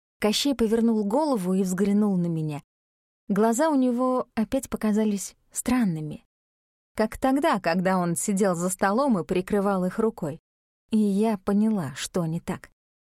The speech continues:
Обычно они у него светлые, сероватые. А сейчас были тёмными,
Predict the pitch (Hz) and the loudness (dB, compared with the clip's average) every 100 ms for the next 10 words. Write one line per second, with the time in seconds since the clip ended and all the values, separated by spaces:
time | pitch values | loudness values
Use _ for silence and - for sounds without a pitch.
0 | _ _ - 196 196 320 - 175 185 247 | _ _ -2 0 2 0 -2 0 2 2
1 | 254 226 247 233 262 240 196 175 139 - | 2 0 0 0 2 2 0 -6 -12 -12
2 | _ _ _ - - 311 240 147 139 180 | _ _ _ -4 -2 0 -2 -4 -8 -16
3 | 180 _ _ _ _ _ - 175 156 156 | -18 _ _ _ _ _ -8 -6 -4 -4
4 | - 220 180 180 170 156 - 233 214 175 | 0 0 0 0 -2 -4 0 2 2 0
5 | 165 | -4